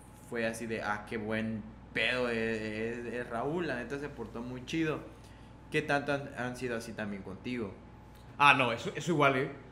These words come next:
Speaker 2: Me encontré con las personas correctas en el camino, en, en el sentido de, de que quienes me podían estrechar la mano y decir, ve, Raúl, te-, ven conmigo. Eh, el caso de, de Rosalino, que, bueno, que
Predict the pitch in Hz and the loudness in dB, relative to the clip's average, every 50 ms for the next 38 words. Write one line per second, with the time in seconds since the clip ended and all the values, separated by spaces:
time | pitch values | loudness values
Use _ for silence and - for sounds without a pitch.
0 | - - - - 131 135 120 131 135 123 - 156 143 - 175 175 165 143 - - | -18 -16 -4 0 2 2 2 2 -2 0 0 0 2 4 4 4 4 2 2 -2
1 | 131 123 - 135 147 160 151 - 139 123 123 120 - - 139 - 143 127 117 110 | -2 -2 0 2 0 0 0 0 -2 -2 -2 -2 -4 -6 -6 -4 -4 -4 -4 -4
2 | - 117 110 117 120 131 131 131 131 131 131 127 117 - - 117 - - 127 135 | -4 -4 -2 0 0 0 0 -2 -4 -4 -4 -4 -4 -4 -6 -6 -4 0 2 4
3 | 135 131 123 117 110 - - - - - - - - - - 110 123 120 - - | 4 4 2 0 -2 -6 -10 -14 -16 -18 -18 -18 -18 -10 -4 -4 -2 -2 0 -2
4 | 120 - - 139 139 147 143 147 151 131 - - 120 120 123 139 135 - - 110 | -2 0 2 2 2 4 4 2 0 0 0 0 2 2 2 2 0 -2 -4 -6
5 | - - 143 127 123 123 120 127 135 135 117 104 - 135 131 - - - - - | -4 -2 0 0 2 2 2 2 0 0 -2 -2 -2 -2 -2 -2 -6 -12 -16 -18
6 | - - - - - 131 135 127 113 104 104 - - - - - - 131 123 - | -18 -18 -16 -6 -2 0 2 2 2 0 -4 -6 -10 -14 -14 -6 -4 -2 -2 0
7 | - 139 131 131 113 - - - - - - - - - - - - - 139 131 | 0 0 0 0 0 -2 -6 -14 -16 -16 -18 -18 -18 -18 -18 -18 -10 -6 -2 0
8 | 123 120 117 113 110 110 110 110 107 107 - - - - - - - 117 - 139 | 2 2 2 2 2 2 0 0 -2 -6 -10 -14 -16 -18 -16 -14 -8 -2 2 2
9 | 139 143 156 156 151 143 131 123 120 117 113 110 117 120 117 123 120 - 123 120 | 2 4 4 4 6 6 6 4 4 2 2 0 0 0 0 -2 -2 -2 0 2
10 | 131 139 139 147 143 139 143 113 113 123 127 117 107 - - 113 110 | 2 2 2 2 0 0 0 0 0 0 0 0 -2 -6 -8 -10 -10